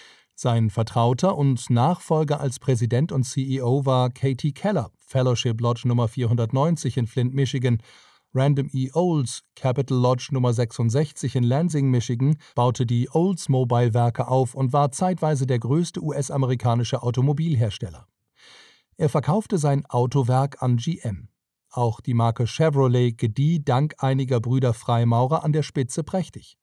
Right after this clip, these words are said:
William Knudsen war zunächst Chefingenieur bei Ford.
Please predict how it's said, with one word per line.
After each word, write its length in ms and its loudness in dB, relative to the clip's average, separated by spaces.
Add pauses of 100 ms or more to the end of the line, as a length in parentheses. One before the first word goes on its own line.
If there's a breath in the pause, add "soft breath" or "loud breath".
(520 soft breath)
William 420 2
Knudsen 520 2
war 280 4
zunächst 480 -2
Chefingenieur 680 2
bei 160 0
Ford. 380 -4